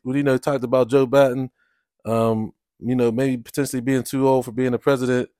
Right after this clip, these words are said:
But the one thing that he's worried about is Joe Biden falling, uh, 'cause he done fell too many times. That's why he don't know about Biden being president.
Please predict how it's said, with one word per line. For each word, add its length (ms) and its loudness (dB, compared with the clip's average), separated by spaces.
But 160 -2
the 100 -4
one 240 0
thing 380 0
that 260 0
he's 380 -6
worried 240 4
about 320 4
is 100 -4
Joe 220 2
Biden 340 4
falling, 480 2
uh, 140 0
'cause 160 -2
he 80 6
done 120 2
fell 200 6
too 140 -2
many 160 0
times. 340 2
That's 160 -2
why 140 0
he 80 0
don't 120 -2
know 120 2
about 280 2
Biden 280 2
being 180 -2
president. 420 0